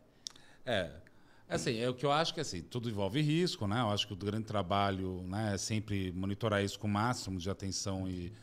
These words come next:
que é o que diferencia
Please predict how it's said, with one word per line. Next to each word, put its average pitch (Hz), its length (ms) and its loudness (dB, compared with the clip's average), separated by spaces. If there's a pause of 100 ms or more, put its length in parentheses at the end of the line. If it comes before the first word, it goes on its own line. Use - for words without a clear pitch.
(1080)
que 185 100 2
é - 20 6
o 185 60 2
que 185 120 -8
diferencia 147 1120 4